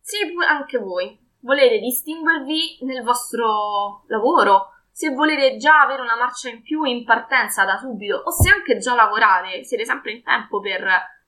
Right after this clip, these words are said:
mettervi al passo con quello che in questo momento è richiesto nel mondo del lavoro,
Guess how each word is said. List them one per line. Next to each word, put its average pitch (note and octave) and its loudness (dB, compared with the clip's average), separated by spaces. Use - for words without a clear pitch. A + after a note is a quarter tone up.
mettervi A3+ -4
al G3 0
passo G3 0
con A3 -14
quello B3+ 2
che G#3+ -8
in G#3+ -10
questo B3+ -6
momento G#3 -10
è G3 -2
richiesto G3+ -4
nel F#3+ -10
mondo G3 -14
del F#3 -8
lavoro, F#3 -4